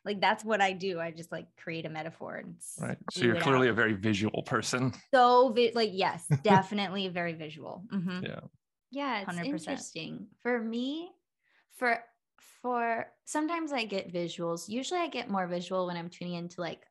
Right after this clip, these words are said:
Speaker 3: other people's stuff. But for my personal downloads, they usually come in knowings that are very
Speaker 1: Mm-hmm.
Speaker 3: concrete, but not always detailed. <laughs> So for example,
Speaker 2: Yeah.
Speaker 3: it would be like,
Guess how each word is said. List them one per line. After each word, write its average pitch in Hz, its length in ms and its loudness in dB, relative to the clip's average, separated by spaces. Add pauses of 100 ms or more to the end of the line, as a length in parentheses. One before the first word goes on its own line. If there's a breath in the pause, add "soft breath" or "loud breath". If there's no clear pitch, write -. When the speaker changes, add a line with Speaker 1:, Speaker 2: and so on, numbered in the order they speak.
(160)
Speaker 3:
other 208 240 2
people's 359 420 -4
stuff. 370 300 0 (580 soft breath)
But 202 400 0
for 185 160 0
my 180 460 -4
personal 208 440 -4
downloads, 165 520 -4
they 175 100 0
usually 180 340 0
come 185 240 -4
in 156 240 -6
knowings 226 760 -2 (220 soft breath)
that 185 120 4
are 180 100 6
very 202 320 4
Speaker 1:
Mm-hmm. 135 80 -8
Speaker 3:
concrete, 185 840 -2
but 196 100 0
not 180 200 4
always 185 340 0
detailed. 170 760 0
<laughs> - 20 -16
So - 280 2
for 208 160 -2
example, 196 440 0
Speaker 2:
Yeah. 180 40 2
Speaker 3:
it - 60 -8
would 185 80 -6
be 180 40 4
like, 170 200 2